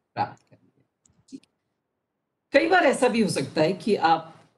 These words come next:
लक्ष्यों को प्राप्त करने में सफल नहीं होते, आप फेल हो जाते हैं। इसका क्या तात्पर्य होता है? इसका ये मतलब बिल्कुल नहीं कि आपने कुछ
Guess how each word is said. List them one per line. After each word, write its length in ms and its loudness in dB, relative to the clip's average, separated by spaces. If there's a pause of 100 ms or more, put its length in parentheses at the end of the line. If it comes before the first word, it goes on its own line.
लक्ष्यों 420 -2
को 100 0
प्राप्त 320 -2
करने 180 -2
में 100 -2
सफल 380 -4
नहीं 300 -2
होते, 320 -10 (400)
आप 80 -6
फेल 300 -2
हो 80 0
जाते 380 -10
हैं। 60 -20 (520)
इसका 220 -2
क्या 260 0
तात्पर्य 600 -2
होता 220 -4
है? 180 -8 (1500)
इसका 180 2
ये 180 0
मतलब 260 0
बिल्कुल 320 0
नहीं 140 0
कि 100 0
आपने 240 0
कुछ 400 -6